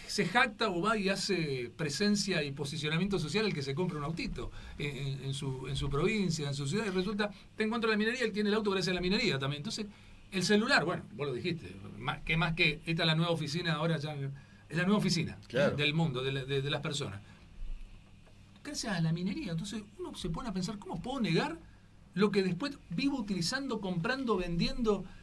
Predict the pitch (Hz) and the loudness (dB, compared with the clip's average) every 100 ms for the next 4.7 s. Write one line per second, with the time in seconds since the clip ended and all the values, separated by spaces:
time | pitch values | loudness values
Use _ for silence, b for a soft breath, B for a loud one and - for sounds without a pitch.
0 | B 196 190 190 262 269 208 170 143 135 | B 2 4 4 2 0 0 0 -2 -8
1 | - - 160 175 190 233 208 190 226 254 | -12 -6 0 0 2 2 2 2 2 0
2 | 233 b b b b - 185 180 - - | -4 b b b b -4 -2 -2 -4 -14
3 | B B B - 147 165 147 139 156 123 | B B B 4 8 10 10 10 10 10
4 | 392 381 339 247 - 370 294 | 8 2 2 -2 0 0 -2